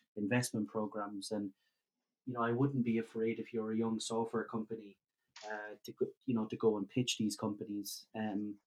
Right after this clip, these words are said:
you know, even no matter how big they are, if you take our case with Maersk, um, our project was one of the fastest, uh, I T projects they've ever done. Um,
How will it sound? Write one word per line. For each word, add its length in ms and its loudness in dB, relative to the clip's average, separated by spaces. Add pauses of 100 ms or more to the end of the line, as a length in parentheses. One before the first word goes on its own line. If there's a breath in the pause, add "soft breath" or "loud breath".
you 80 6
know, 220 6
even 400 12
no 100 10
matter 240 10
how 120 10
big 280 8
they 140 8
are, 240 8
if 120 0
you 80 4
take 280 2
our 120 2
case 320 4
with 120 -2
Maersk, 320 4 (840)
um, 360 2 (160)
our 140 4
project 420 2
was 140 2
one 120 2
of 80 2
the 180 -4
fastest, 440 -4 (600)
uh, 120 -2 (120)
I 120 0
T 140 -4
projects 420 -2
they've 200 6
ever 220 2
done. 260 2 (360)
Um, 320 -6